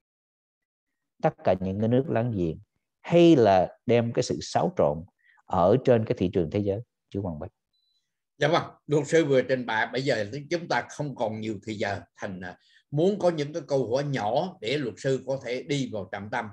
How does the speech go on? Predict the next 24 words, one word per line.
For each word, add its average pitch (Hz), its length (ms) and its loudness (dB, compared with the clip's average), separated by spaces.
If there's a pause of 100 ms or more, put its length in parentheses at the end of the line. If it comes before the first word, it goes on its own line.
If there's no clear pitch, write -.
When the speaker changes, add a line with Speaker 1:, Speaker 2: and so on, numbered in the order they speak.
(120)
Speaker 2:
Thứ 175 100 -4
nhất 214 160 4 (960)
là 113 540 0 (360)
Trung 180 220 0
Cộng 117 280 -6
có 180 100 4
lợi 123 280 0
dụng 123 240 -6
để 135 140 0
khai 143 300 0
thác 165 240 -6
Pháp 180 180 0
không? 147 160 2 (280)
Ngắn 139 320 -4
thôi. 143 180 0 (560)
Cái 185 100 2
thứ 196 140 8
hai 170 280 6 (600)
là 120 300 -8
tại 127 260 0
sao 156 320 2
Trung 151 180 -2
Cộng 123 380 -10
có 180 180 4